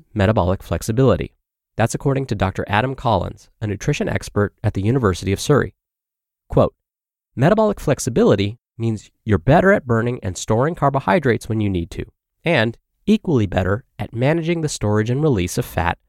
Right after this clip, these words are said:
from fat stores. This improves insulin sensitivity, which reduces overall risk from disease, such as cardiovascular disease and diabetes.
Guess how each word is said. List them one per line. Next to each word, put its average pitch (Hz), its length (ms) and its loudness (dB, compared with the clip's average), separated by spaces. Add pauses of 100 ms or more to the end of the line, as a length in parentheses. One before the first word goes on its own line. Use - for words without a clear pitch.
from 107 200 -6
fat 147 320 2
stores. - 400 -6 (600)
This 160 380 2
improves 131 640 0
insulin 101 440 -2
sensitivity, 175 680 0 (340)
which - 180 -2
reduces 151 560 0
overall 156 420 4
risk 143 340 2
from 104 180 0
disease, 117 500 0 (240)
such - 160 0
as 107 180 0 (360)
cardiovascular 113 720 2
disease 87 400 -6
and 98 100 -4
diabetes. 104 600 2